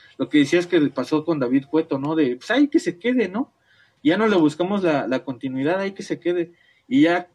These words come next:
como que, pues, al final como que ya no te sabe igual. O sea, ves la, ves las escenas y dices, "No ma, esto, esto qué onda". Y luego también, lo que no me gustó fue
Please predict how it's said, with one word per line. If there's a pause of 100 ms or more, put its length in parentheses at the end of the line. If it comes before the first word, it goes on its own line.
(140)
como
que,
pues,
al
final
como
que
ya
no
te
sabe
igual.
O
sea,
ves
la,
ves
las
escenas
y
dices,
"No
ma,
esto,
esto
qué
onda". (400)
Y
luego
también, (440)
lo
que
no
me
gustó
fue